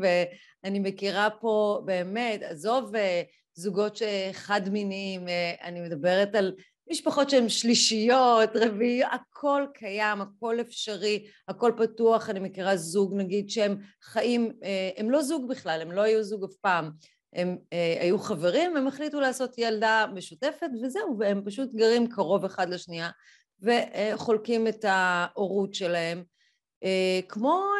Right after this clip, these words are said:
אה, סוג של, אה, דיל, של עסקה, ש-, שאני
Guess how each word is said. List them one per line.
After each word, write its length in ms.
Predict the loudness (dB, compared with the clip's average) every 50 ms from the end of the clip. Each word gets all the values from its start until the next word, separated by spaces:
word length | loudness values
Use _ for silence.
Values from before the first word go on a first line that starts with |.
| -2 -2 -2
אה, 40 | -4
סוג 220 | -4 -4 -6 -8 -6
של, 260 | -4 -4 -2 2 2
אה, 240 | 4 4 4 2 0 0 2
דיל, 300 | 2 2 2 2 0 -2
של 220 | -6 -8 -12 -12 -12
עסקה, 480 | -12 -14 -14 -8 -2 2 4 4 4
ש-, 160 | 2 -2 -8 -10 -12 -10 -10
שאני 1200 | -8 -4 -2 -2 -2 -2 -4 -6 _ _ _ _ _ _ _ _ -4 -2 0 2 2 2 0